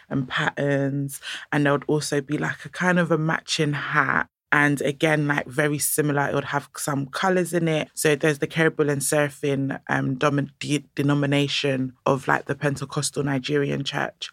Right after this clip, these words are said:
And so they would have quite a few colours within their white garments. And I guess, like, I just used to love the fashion. Like, I really, really loved fashion. Like, I just love style. I love seeing how people put their gold jewelry together with their, like, clothes,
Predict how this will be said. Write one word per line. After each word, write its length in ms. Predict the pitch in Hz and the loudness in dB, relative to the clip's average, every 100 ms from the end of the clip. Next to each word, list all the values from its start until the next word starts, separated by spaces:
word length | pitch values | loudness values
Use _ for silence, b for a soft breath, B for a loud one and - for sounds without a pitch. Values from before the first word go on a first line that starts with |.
| - | -2
And 120 | 139 | 0
so 260 | - 143 139 | 4 4 4
they 260 | 147 143 | 4 2
would 160 | 143 147 | 2 -2
have 280 | - 135 - | -2 -4 -4
quite 260 | - 147 - | 0 0 0
a 40 | |
few 220 | 143 147 | -4 -8
colours 440 | - 190 196 190 156 | -4 0 2 2 0
within 320 | 180 170 175 | -2 0 -2
their 160 | 170 165 | 0 0
white 300 | 156 180 - | 0 -2 -2
garments. 920 | 160 160 160 160 160 - - - - - | 0 2 2 2 0 -2 -8 -10 -10 -4
And 160 | - 170 | 2 4
I 80 | 170 | 4
guess, 340 | 180 180 - | 4 2 2
like, 320 | 160 156 - - - - | 2 2 2 -4 -6 2
I 80 | - | 4
just 200 | 165 - | 4 2
used 200 | 170 - | 0 2
to 60 | 160 | 2
love 220 | 160 - | 2 2
the 100 | 156 | -2
fashion. 720 | - 151 151 - 156 214 285 _ _ _ - | 2 0 2 4 4 4 0 _ _ _ -2
Like, 200 | - 165 | 2 2
I 40 | |
really, 460 | 151 147 165 151 147 | 2 4 4 4 0
really 360 | 139 156 143 | -2 -2 0
loved 420 | 143 147 143 143 | 2 4 4 2
fashion. 680 | - 143 143 - 131 - - - - | -4 -2 0 0 0 0 -4 -8 -2
Like, 160 | 156 147 | 2 4
I 100 | 156 | 4
just 200 | 160 - | 2 2
love 180 | 156 143 | 2 2
style. 600 | - - 165 160 156 151 | -2 2 4 6 6 4
I 100 | 147 | 2
love 240 | 151 143 | 2 2
seeing 240 | - 156 147 | -2 -2 0
how 120 | 143 | -2
people 340 | 143 147 139 - | -2 -8 -6 -2
put 180 | 143 | -2
their 160 | 151 143 | 0 0
gold 340 | 139 147 139 | 0 0 0
jewelry 440 | - 180 202 196 196 | 0 4 4 4 0
together 440 | - 190 180 170 | -2 0 2 2
with 260 | 165 156 - | 2 0 0
their, 160 | 151 | -2
like, 280 | 156 151 147 | -2 -4 -4
clothes, 720 | - 214 196 190 185 175 175 | 2 6 8 8 6 4 2